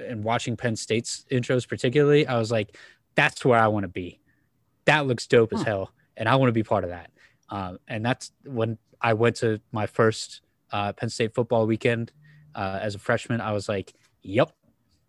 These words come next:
Speaker 1: yep, that was it." Um, so that's the kind of nostalgia that invokes, that the game invokes for me, and that's, I'm, I'm really excited to be back in that, uh, environment playing it.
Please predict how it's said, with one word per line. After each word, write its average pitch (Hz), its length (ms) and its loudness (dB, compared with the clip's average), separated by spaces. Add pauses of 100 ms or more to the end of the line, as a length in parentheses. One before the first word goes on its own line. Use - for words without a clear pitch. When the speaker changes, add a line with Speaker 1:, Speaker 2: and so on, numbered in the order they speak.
Speaker 1:
yep, 113 240 -2 (100)
that 113 140 2
was 113 140 0
it." 104 200 -2 (280)
Um, 104 220 0
so - 160 -2
that's 170 220 4
the 160 80 0
kind 165 180 4
of 143 40 4
nostalgia 123 500 2
that 117 140 4
invokes, 110 580 -2
that 104 240 -2
the 110 100 -4
game 131 260 4
invokes 104 380 -6
for - 140 -10
me, 101 260 -6
and 101 160 -6
that's, - 320 -6
I'm, 113 200 -2
I'm 110 100 -2
really 110 340 2
excited 107 300 -2
to 98 60 -6
be 98 240 -6 (180)
back 101 260 -2
in 104 100 -6
that, 98 200 -8 (380)
uh, 101 260 -8
environment 107 480 -4
playing 104 300 -6
it. 90 80 -16